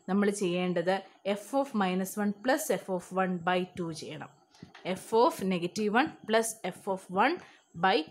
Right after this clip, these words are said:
two. എക്സ്ട്രീം പോയിന്റ്സ് ആണ് നമ്മൾ എക്സിന് പകരം ഇട്ട് കൊടുക്കാൻ ഉദ്ദേശിക്കുന്നതെങ്കിൽ എപ്പോഴും ഇത് ചെയ്താൽ മതി. ഇതും ഡിസ്കണ്ടിന്യൂറ്റിയിൽ നിന്ന് നമുക്ക് ഡിറൈവ് ചെയ്തെടുക്കേണ്ട സാധനമാണ്. അങ്ങനെയൊന്നും നിങ്ങളിപ്പോൾ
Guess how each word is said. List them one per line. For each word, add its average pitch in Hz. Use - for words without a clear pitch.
two. 175
എക്സ്ട്രീം 427
പോയിന്റ്സ് 247
ആണ് 233
നമ്മൾ 220
എക്സിന് 269
പകരം 208
ഇട്ട് 196
കൊടുക്കാൻ 202
ഉദ്ദേശിക്കുന്നതെങ്കിൽ 185
എപ്പോഴും 262
ഇത് 208
ചെയ്താൽ 185
മതി. 185
ഇതും 254
ഡിസ്കണ്ടിന്യൂറ്റിയിൽ 240
നിന്ന് 240
നമുക്ക് 220
ഡിറൈവ് 220
ചെയ്തെടുക്കേണ്ട 220
സാധനമാണ്. 202
അങ്ങനെയൊന്നും 240
നിങ്ങളിപ്പോൾ 220